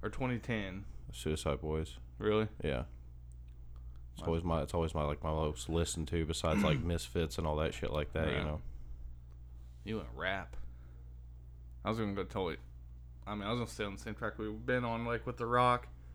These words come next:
Speaker 1: I know their last album was trash, but Shinedown, dude.
Speaker 2: Yeah.
Speaker 1: Like, their f-, a couple early albums, you know,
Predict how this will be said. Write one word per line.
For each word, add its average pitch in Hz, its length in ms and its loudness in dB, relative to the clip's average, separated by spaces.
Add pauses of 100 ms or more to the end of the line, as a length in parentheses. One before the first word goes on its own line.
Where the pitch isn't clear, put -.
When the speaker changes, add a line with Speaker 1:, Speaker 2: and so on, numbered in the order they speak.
(720)
Speaker 1:
I 117 60 4
know 139 140 6
their 135 140 8
last 127 280 10
album 120 380 6
was 101 140 -4
trash, 107 720 4 (720)
but - 120 -4
Shinedown, 95 600 2
dude. 98 240 0 (220)
Speaker 2:
Yeah. 87 200 6 (480)
Speaker 1:
Like, 82 240 -2 (460)
their 117 160 8
f-, - 160 0
a - 200 -4
couple 117 340 4
early 117 280 12
albums, 120 480 8
you 123 60 4
know, 120 340 4